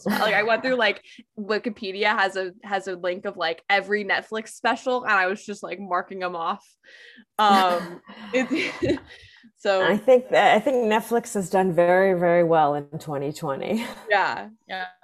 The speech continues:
Speaker 1: Yeah. <laughs> Yeah. I think we're all universally agreed on that <laughs> for
Speaker 3: Huh.
Speaker 1: sure.
Speaker 2: Yeah.
Speaker 1: Um, but yeah, so you were booking at West Side, everything was going well. And then you seem to have d-, adapted very well to the pandemic. Like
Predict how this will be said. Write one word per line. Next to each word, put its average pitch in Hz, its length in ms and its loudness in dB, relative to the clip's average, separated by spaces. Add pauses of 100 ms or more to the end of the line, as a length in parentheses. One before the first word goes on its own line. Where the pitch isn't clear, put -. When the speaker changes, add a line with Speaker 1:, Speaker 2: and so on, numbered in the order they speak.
(120)
Speaker 1:
Yeah. 185 380 0
<laughs> - 60 -8
Yeah. 240 500 -2
I 196 80 -2
think 254 180 0
we're 262 80 0
all 220 100 4
universally 202 760 -2
agreed 180 320 -6
on 170 240 -8
that 185 280 -2 (380)
<laughs> - 0 - (680)
for 233 80 0
Speaker 3:
Huh. 240 260 0
Speaker 1:
sure. 180 140 2
Speaker 2:
Yeah. 165 460 -2 (440)
Speaker 1:
Um, 233 460 2 (120)
but 262 140 -2
yeah, 311 240 0
so 240 400 -2 (120)
you 269 680 -2
were 220 480 2 (380)
booking 254 280 0
at 208 120 0
West 214 240 0
Side, 185 480 0 (480)
everything 247 460 0
was 233 160 -6
going 214 240 -4
well. 214 340 4
And 220 220 0
then 202 260 0 (500)
you 254 200 2
seem 403 240 2
to 381 80 2
have 269 160 -4
d-, 220 120 -2
adapted 208 560 0
very 180 220 0
well 175 520 -2
to 233 380 -4
the 233 120 0
pandemic. 247 520 -2
Like 185 260 -4